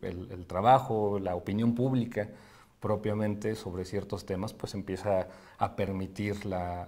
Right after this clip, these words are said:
la crítica, ¿no? La duda, y en la duda, pues es que ahí está la información, el facto ahí está, ¿no? Entonces, ba-, bajo estos datos, ¿qué vamos a hacer? Colectivamente, ¿no? No como sociedad, ¿no? Leones.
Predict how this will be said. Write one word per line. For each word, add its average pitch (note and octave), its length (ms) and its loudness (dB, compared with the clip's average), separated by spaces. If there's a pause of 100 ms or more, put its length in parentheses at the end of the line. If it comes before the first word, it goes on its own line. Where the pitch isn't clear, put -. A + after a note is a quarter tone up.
la F2+ 160 -8
crítica, C3 500 -4
¿no? F#2 160 -6
La G#2+ 120 -6
duda, A#2 180 -2
y F2+ 80 -6
en F2+ 100 -8
la F2 100 -4
duda, F#2+ 280 -4
pues A#2 140 -6
es - 160 -10
que - 80 -4
ahí G2 100 0
está G2 220 -6
la G2+ 80 -4
información, G2 560 -6
el - 100 -8
facto - 380 -8
ahí A2 140 -2
está, C#3 280 -2
¿no? G2+ 180 -4
Entonces, G#2+ 320 -6
ba-, F#2 140 0
bajo F#2 300 0
estos A2+ 220 -4
datos, A2 260 -2
¿qué A#2 100 -2
vamos G2+ 280 -4
a - 20 -10
hacer? - 260 -8 (880)
Colectivamente, G2+ 760 0
¿no? G2+ 140 -8
No F#2+ 220 -8
como F2 180 -12
sociedad, E2+ 320 -8
¿no? F2+ 160 -10
Leones. A2 340 -10